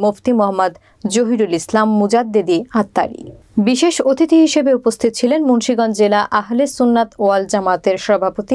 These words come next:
আলহাজ মোহাম্মদ সিরাজুল ইসলাম মুজাদ্দেদি, সর্দারপাড়া কেন্দ্রীয় জামে মসজিদের খতিব হাফেজ মুফতি হুসাইন আহমদ কাদেরি, মাওলানা হুসাইন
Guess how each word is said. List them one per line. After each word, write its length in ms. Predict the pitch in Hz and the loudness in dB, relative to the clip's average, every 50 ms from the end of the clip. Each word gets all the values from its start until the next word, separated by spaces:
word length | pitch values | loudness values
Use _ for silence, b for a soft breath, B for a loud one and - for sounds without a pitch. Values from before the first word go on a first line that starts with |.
| 285 269 220 | 0 0 0
আলহাজ 260 | 214 - 233 220 208 - 214 | 0 0 -2 -2 -2 -2 -4
মোহাম্মদ 320 | 196 196 185 180 185 180 180 - b b b b - - | -2 -2 0 0 0 -2 -2 -6 b b b b -8 -4
সিরাজুল 440 | - - 262 262 269 262 254 226 185 175 | 0 0 2 2 2 2 0 0 -2 -2
ইসলাম 260 | - - - 202 202 208 208 208 | -4 -2 -2 -2 0 0 0 0
মুজাদ্দেদি, 560 | 214 208 233 196 170 - - - 160 - - - - - B B B B B B B B - - | 0 2 0 0 0 -2 -4 -4 -4 -4 -8 -10 -12 -20 B B B B B B B B -2 0
সর্দারপাড়া 600 | 269 247 240 233 285 302 294 - 311 302 311 302 - | 0 0 2 2 0 0 0 0 0 0 0 0 0
কেন্দ্রীয় 320 | 277 277 269 247 269 277 254 | 0 0 2 2 2 0 0
জামে 200 | 269 254 247 254 247 240 | 0 2 2 2 2 2
মসজিদের 380 | 240 226 - - 226 226 208 196 - | 0 0 0 -2 0 0 0 -2 0
খতিব 300 | - 214 208 - 254 277 254 - - | -2 -2 0 2 0 -2 -2 -2 -4
হাফেজ 320 | 226 208 - 233 226 220 - 214 196 | -4 -2 0 0 0 0 0 -2 0
মুফতি 360 | 185 185 180 - - 220 208 208 202 | 0 0 -2 -4 -4 -2 -2 0 0
হুসাইন 380 | 226 220 208 - 240 233 220 202 - | -2 -2 -2 -2 -2 -2 -2 -2 -4
আহমদ 320 | - - 190 180 190 190 - - - | -6 -6 -2 0 0 -2 -2 -2 -2
কাদেরি, 380 | 196 170 160 170 165 - - 254 247 - B B B B B B B 214 | -2 -2 0 -2 -4 -4 -8 -10 -10 -14 B B B B B B B 0
মাওলানা 360 | 208 214 214 233 247 262 277 240 | 2 2 2 2 2 2 0 0
হুসাইন 340 | 247 247 - - 262 254 247 | -2 -2 0 0 0 2 2